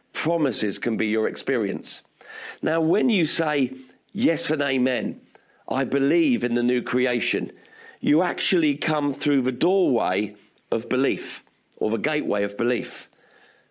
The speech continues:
And then simply, you then spend the rest of your life walking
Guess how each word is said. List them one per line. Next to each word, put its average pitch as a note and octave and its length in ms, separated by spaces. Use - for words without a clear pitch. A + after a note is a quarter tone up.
And F#3 160
then F#3 160
simply, C3 680
you C3+ 200
then F#3 240
spend D#3 380
the C#3+ 80
rest C#3 340
of C#3 140
your B2+ 180
life B2+ 640
walking D#3 720